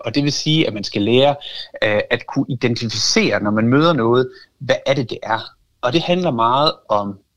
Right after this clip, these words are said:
hukommelse og opbygge referencer. Øh, så det er derfor, man kan se, øh, på, på, øh, på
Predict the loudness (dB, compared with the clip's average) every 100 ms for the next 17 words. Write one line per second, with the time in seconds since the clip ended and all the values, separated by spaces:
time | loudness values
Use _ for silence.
0 | _ -10 -2 -2 -2 -4 -6 -6 -6 -6
1 | -2 -2 -4 -8 -8 -8 -8 -10 -8 -4
2 | -2 -2 -6 -12 -18 -18 -18 -20 -6 0
3 | 2 2 0 0 2 2 0 -2 -4 -8
4 | -4 -4 -2 -4 -4 -6 -6 -8 -6 -6
5 | -4 -4 -4 -6 -8 -12 -20 _ -6